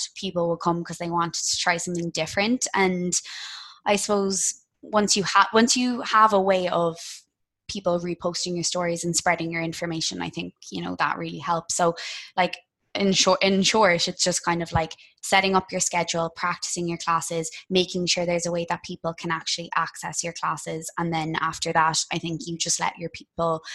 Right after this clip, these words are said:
the people that came, tell you what they liked, tell you what they didn't like. 'Cause I think part of it is also hearing, you know, negative feedback,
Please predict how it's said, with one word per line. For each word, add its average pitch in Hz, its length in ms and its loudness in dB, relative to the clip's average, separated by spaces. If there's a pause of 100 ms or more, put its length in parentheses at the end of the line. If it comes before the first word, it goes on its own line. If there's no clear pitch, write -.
(140)
the - 80 -18
people 165 420 -4
that 165 200 -2
came, 160 520 -2
tell 165 220 2
you 165 100 -4
what 175 180 -4
they 170 120 -4
liked, 175 420 4
tell 170 160 2
you 170 80 -2
what 170 200 2
they 175 120 0
didn't 175 300 -2
like. 175 180 0
'Cause - 140 -8
I 175 80 0
think 175 240 -2
part 175 260 4
of 170 240 4 (320)
it 196 140 4
is 180 160 6
also 175 380 6
hearing, 175 640 -2 (720)
you 202 100 4
know, 180 260 4
negative 185 480 4
feedback, 175 380 0